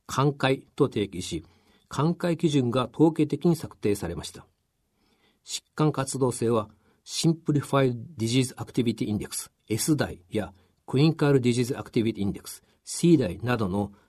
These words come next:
複合的客観的指標を用いて評価され、寛解基準としては、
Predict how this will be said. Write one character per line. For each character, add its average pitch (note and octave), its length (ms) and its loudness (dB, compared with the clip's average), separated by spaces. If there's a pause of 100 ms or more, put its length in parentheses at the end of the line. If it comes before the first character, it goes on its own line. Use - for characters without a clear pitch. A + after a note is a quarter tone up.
複 - 260 0
合 D#3 200 8
的 D3 300 0
客 - 180 -6
観 C#3 220 0
的 - 160 -6
指 C3+ 220 -2
標 A2 140 0
を G2 60 -2
用 F#2 60 -2
い G#2+ 200 -4
て E2+ 100 -12
評 G2+ 120 -6
価 - 140 -14
さ - 120 -12
れ、 C#2 160 -14 (880)
寛 E3 240 2
解 E3+ 240 0
基 D#3+ 100 4
準 B2+ 160 4
と F2 80 -8
し - 80 -10
て - 80 -12
は、 F2 240 -6